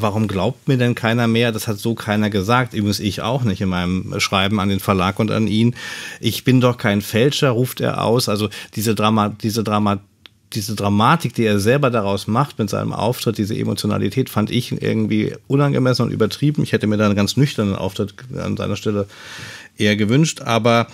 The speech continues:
er sagt ihm dann diesen merkwürdigen Satz, „Ich habe nach bestem Wissen und Gewissen eine Figur erschaffen.“ Das, das klingt für mich sehr nach Narrativ und Fiktion und finde, ein Buch, was aufdeckt, was ein,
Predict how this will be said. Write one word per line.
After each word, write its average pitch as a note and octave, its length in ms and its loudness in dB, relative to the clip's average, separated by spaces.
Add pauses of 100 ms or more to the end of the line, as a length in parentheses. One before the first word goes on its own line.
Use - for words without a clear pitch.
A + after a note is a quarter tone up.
(380)
er A2+ 160 4
sagt A#2 240 2
ihm C3 120 4
dann A#2+ 200 4
diesen B2 240 4
merkwürdigen B2 420 2
Satz, A#2+ 160 2
„Ich - 160 -6
habe B2 140 -2
nach A2 100 0
bestem A2+ 380 0
Wissen B2 200 0
und A2 100 0
Gewissen A2+ 300 -2
eine A2 200 0
Figur B2 440 0
erschaffen.“ G2 540 -2
Das, G2 160 -4
das - 240 -2
klingt C3 220 0
für B2 80 0
mich A2+ 180 0
sehr B2 160 2
nach A#2+ 160 0
Narrativ A2+ 600 0
und A#2+ 120 0
Fiktion A#2 560 -2
und G2 140 -2
finde, B2 260 -2
ein G2+ 200 2
Buch, D3+ 180 0
was G2+ 160 0
aufdeckt, - 580 -2
was G2 140 -2
ein, G2+ 260 0